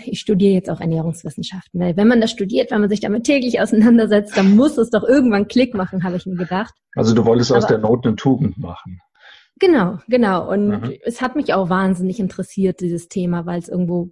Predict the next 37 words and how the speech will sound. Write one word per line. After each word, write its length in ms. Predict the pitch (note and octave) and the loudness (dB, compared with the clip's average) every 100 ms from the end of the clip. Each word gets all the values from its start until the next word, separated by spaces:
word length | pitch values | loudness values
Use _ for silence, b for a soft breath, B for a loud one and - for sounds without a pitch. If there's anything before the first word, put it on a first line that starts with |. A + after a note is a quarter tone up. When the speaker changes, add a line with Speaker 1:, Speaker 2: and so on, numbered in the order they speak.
| _ | _
Speaker 1:
bei 120 | - F3+ | -2 2
mir 140 | F#3 | 2
der 100 | E3+ | 0
Leidensdruck 680 | F3 F#3 F3 - - E3+ - | -2 -2 -4 -6 -12 -14 -12
war. 280 | - F#3+ - _ _ _ - | -14 -14 -18 _ _ _ -8
Speaker 2:
Ja. 340 | F#2+ F2 C3 - - | -6 -6 -10 -14 -12
Speaker 1:
Aber 300 | E3+ F#3+ F3+ | -10 -8 -8
auch 160 | F#3+ | -6
während 260 | G3 G3+ F#3+ | -4 -2 -4
des 60 | |
Studiums 500 | - A3+ A3 G3+ G3 | -4 -4 -2 -2 -4
musste 240 | G3 G#3 G#3 | -8 -8 -10
ich 80 | - | -8
dann 220 | F#3 F#3 | -6 -6
relativ 520 | - - - - G#3+ | -6 -8 -8 -10 -12
schnell 220 | - G#3 | -8 -8
feststellen, 560 | - G3+ - - F#3+ F#3+ | -6 -8 -8 -6 -4 -4
dass 300 | F3+ - _ - | -6 -12 _ -10
Wissen 540 | F3+ G3+ - B3 B3+ _ | -6 -4 -4 -6 -6 _
alleine 420 | F#3+ E3 E3 E3+ | -8 -6 -4 -4
nicht 180 | F#3 - | -6 -8
alles 280 | G#3 G3+ - | -8 -8 -10
ist. 340 | - E3+ _ _ _ _ | -20 -20 _ _ _ _
Ich 100 | - | -6
wusste 260 | C4 A#3+ | -4 -2
genau, 360 | A3 G#3 A#3 A#3 | 0 0 0 -2
was 240 | A#3 A#3 | -4 -10
plötzlich 480 | - A3+ - G#3 G#3+ | -8 -8 -6 -4 -4
so 260 | G#3 G3+ G3+ B B | -2 -2 -2 B B
biochemisch 680 | - A#3+ B3+ A#3 B3+ A#3+ A#3+ | 0 2 2 2 2 2 0
in 80 | A3 | -2
meinem 140 | A3 | -4
Körper 360 | A#3 A3 G#3+ - | -2 -2 0 -4
abgeht, 420 | - - G#3+ G#3 | -6 -2 -2 -2
weshalb 380 | G3+ - G#3+ G#3+ | -6 -6 -6 -6
bestimmte 600 | G#3+ - A3 A3 G#3+ G#3 b b b b b | -6 -2 0 0 0 -2 b b b b b
Makronährstoffe 880 | A3+ A3+ A3+ A3+ A3 - G#3 G#3 | -6 -2 0 2 0 -2 -2 0